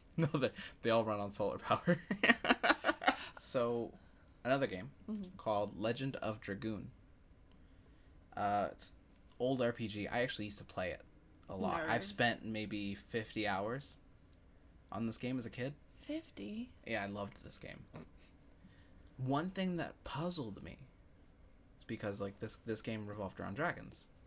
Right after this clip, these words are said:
Speaker 2: Mm-hmm.
Speaker 1: No big deal.
Speaker 2: Mm-hmm.
Speaker 1: One thing that puzzled me is in the very first cutscene of the game, there's one of the characters on top of a dragon. The dragon looked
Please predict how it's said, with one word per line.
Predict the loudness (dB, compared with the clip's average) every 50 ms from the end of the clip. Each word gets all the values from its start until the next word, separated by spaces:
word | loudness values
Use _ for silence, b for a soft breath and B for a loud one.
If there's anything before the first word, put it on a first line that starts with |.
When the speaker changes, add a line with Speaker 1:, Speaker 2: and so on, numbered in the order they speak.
| -6 -2 0
Speaker 2:
Mm-hmm. | 0 0 0 -2
Speaker 1:
No | 0 0
big | -2 -2 -2
deal. | -4 -6 -6 -6 -6
Speaker 2:
Mm-hmm. | -6 -8 -8 -10 -12 -16 -20 -20 -20 -20 -18 -10 -4 0
Speaker 1:
One | 2 2 4
thing | 4 4 2 2
that | 2 0
puzzled | 2 0 0 2 2 0 0 0
me | -2 -2 -4 -6
is | -6 -6 -6
in | -4 -4 -4
the | -4 -6 -6 -2
very | 0 2 2 2 2 0
first | -2 0 2 2 2 0 -4 -6
cutscene | -4 -4 -4 -4 -4 -2 0 0 0
of | 0 -2
the | -2
game, | -2 -2 -2 -2 -2 -4 -6 -10 -16 -20 -20 -20 -6 -2
there's | 0 0 0 0
one | -2 -2 -2
of | -2
the | -2 -4
characters | -2 -2 -4 -4 -4 -6 -6 -4
on | -4 -4
top | -2 -4 -4 -4
of | -4 -6
a | -6
dragon. | -4 -2 0 0 0 -2 -4 -6 B B B B B -4
The | -2
dragon | 2 4 4 4 4 4 2 2 2 2
looked | 2 2 0 0 -6 -12